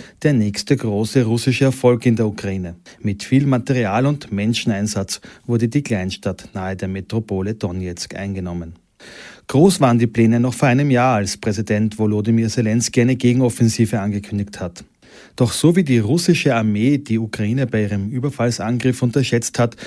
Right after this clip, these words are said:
so hat man im Westen, aber auch in der Ukraine offensichtlich die russische Armee unterschätzt. Denn die Gegenoffensive hat nur wenig eingebracht und so steht die Ukraine zwei Jahre später am Scheideweg. Eine Rückeroberung ihrer Gebiete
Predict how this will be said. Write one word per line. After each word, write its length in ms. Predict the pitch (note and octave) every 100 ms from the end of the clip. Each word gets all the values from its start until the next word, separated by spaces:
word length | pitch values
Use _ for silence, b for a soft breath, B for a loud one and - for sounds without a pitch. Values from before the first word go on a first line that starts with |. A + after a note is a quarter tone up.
| B
so 200 | - D#3+
hat 160 | B2+ C3
man 120 | F3
im 180 | F3+ D#3+
Westen, 380 | A#2+ A#3+ - A#2
aber 200 | A2 B2
auch 120 | A#2+
in 100 | C#3+
der 140 | D3
Ukraine 500 | D3 C3+ D#3 A2 A#2
offensichtlich 840 | G2 G2+ A#2 A2 G#2 - G2+ F#2 - -
die 160 | B2 C3+
russische 500 | G2+ F2+ G#2+ - C#3
Armee 220 | B2+ C#3+
unterschätzt. 680 | C3 A2+ A2 E2+ - - - B B B B -
Denn 300 | G#2 F#2 D#2+ -
die 220 | G2+ E2+
Gegenoffensive 1080 | - A#2 C3 B2+ C3 C#3 B2+ B2+ A#2+ A#2+ G2
hat 300 | - A#2+ - -
nur 220 | F3 C3
wenig 280 | F#2+ F#2 E2
eingebracht 680 | F#2 - - D#2+ - -
und 240 | - E2 - B B
so 260 | - A#2+ C#3
steht 380 | - B2+ C3 C#3
die 40 |
Ukraine 520 | C#3 C3 A#2+ B2+ C#3+
zwei 260 | - - A2+
Jahre 300 | B2 A#2+ D3
später 600 | - G#2+ G2 G#2 E2 E2+
am 140 | B2+ C#3+
Scheideweg. 640 | - F#2+ F#2+ F2 - - - B B -
Eine 440 | G#2 F#2+ E2+ G2
Rückeroberung 640 | A#2 A#2 B2 A#2 B2 A#2 A#2
ihrer 240 | A#2 A2
Gebiete 520 | G#2 G#2 B2 C3 A#2+